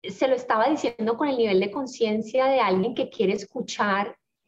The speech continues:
esto con amor, por muy difícil que sea, ¿sí?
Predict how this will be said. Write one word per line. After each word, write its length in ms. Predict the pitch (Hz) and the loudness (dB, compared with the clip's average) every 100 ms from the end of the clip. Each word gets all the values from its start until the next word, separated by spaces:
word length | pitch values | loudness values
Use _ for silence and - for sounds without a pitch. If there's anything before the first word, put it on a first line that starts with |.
| _ | _
esto 440 | 254 247 - 277 277 | -2 -2 0 -2 0
con 200 | 269 240 | 0 2
amor, 400 | 190 202 233 - | 2 4 2 2
por 120 | 277 | 0
muy 180 | 262 262 | 0 -2
difícil 400 | 262 262 262 262 | -2 -2 -2 -4
que 140 | - | -4
sea, 480 | 226 311 320 196 - _ _ _ | -2 0 0 -2 -8 _ _ _
¿sí? 380 | - - 220 349 | -8 -4 -2 -4